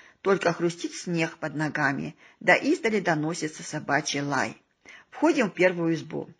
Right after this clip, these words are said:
Только отворили дверь, как на нас бросилась со страшным лаем огромная собака, оскалив зубы. Я в страхе отскочил, едва успев захлопнуть дверь.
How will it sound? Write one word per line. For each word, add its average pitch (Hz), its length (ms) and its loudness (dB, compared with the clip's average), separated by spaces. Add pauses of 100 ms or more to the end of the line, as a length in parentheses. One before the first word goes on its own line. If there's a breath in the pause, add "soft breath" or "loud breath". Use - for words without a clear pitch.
(520 soft breath)
Только 285 320 4
отворили 226 420 4
дверь, 220 360 2
как 180 200 -4
на 196 120 0
нас 262 260 2
бросилась 220 480 4
со 165 100 2
страшным 185 600 2
лаем 214 360 2
огромная 214 520 2
собака, 220 580 2
оскалив 160 480 0
зубы. 156 480 -2 (800 loud breath)
Я 202 160 6
в - 20 0
страхе 226 460 0
отскочил, 180 640 -4
едва 190 360 0
успев 202 300 -4
захлопнуть 165 500 -2
дверь. 156 400 -2